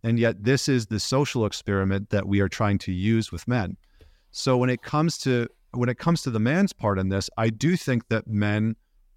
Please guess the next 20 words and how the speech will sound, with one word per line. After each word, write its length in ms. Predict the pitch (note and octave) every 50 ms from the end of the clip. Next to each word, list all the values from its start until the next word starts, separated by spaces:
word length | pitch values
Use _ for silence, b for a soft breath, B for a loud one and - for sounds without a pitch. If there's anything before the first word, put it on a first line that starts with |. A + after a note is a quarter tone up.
| _ _ _ _ _ -
are, 480 | A2+ A2 A2 G#2+ G#2+ G#2 G#2+ A2 G#2+ _ _ - - - - B2+
men 320 | A#2+ B2 C3+ D3 E3 E3
do 320 | C3 - B2+ D3+ E3+ E3
operate 580 | - A#2 B2 C3+ - C#3+ A#2+ A#2 A#2+ A#2 A2+ A2 - _ _ -
generally 760 | - - A#2+ B2 B2+ C#3+ D3 C3+ C3+ C3 B2 B2 A#2+ A#2+ A#2 -
a 100 | - G#2+
little 300 | G#2 A2 G#2+ B2 C#3 C#3+
differently 640 | B2+ A2+ - - A#2+ A2+ - - A#2 G2+ G2 G2+ F#2+
from 260 | - - - F#2+ F#2
women, 400 | F#2+ A2 B2+ A#2+ G2+ F#2+ F#2 F#2+
in 120 | - G#2 G#2
the 80 | G#2
sense 340 | F#2+ - - A2+ A2 A2+ - -
that 200 | A2+ G#2+ G2 G2
women 380 | G2 G#2+ B2 D3 D3+ C#3+ C#3+ -
are, 260 | A2 A2+ A2+ G#2+ G#2+ - _ _ _ _ _ _ _ _ - - - _ _ _ - - - -
have 240 | - C#3+ C#3+ C3+
this 180 | - B2 G#2 -
beautiful 680 | - _ - A#2 A2 C#3+ F#3+ G#3+ G3 - - C3 A2+ -
capacity 840 | - A2 - - - A#2+ A#2+ A#2 A2 - G#2+ F#2+ G2 F#2+ G2 G#2